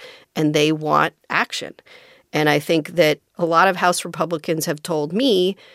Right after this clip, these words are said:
that that's what their voters expect. I've talked to some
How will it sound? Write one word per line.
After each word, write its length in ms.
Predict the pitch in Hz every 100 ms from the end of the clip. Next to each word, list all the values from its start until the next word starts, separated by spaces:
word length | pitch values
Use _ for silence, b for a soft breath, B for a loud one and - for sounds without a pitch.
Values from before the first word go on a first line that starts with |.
| b b b -
that 240 | 180 151 -
that's 240 | - 180 -
what 120 | 196
their 140 | 196
voters 340 | 175 180 175 165
expect. 560 | 151 - 262 - - - b b _ -
I've 160 | 220
talked 240 | 240 339 349
to 80 | 370
some 420 | 285 254 226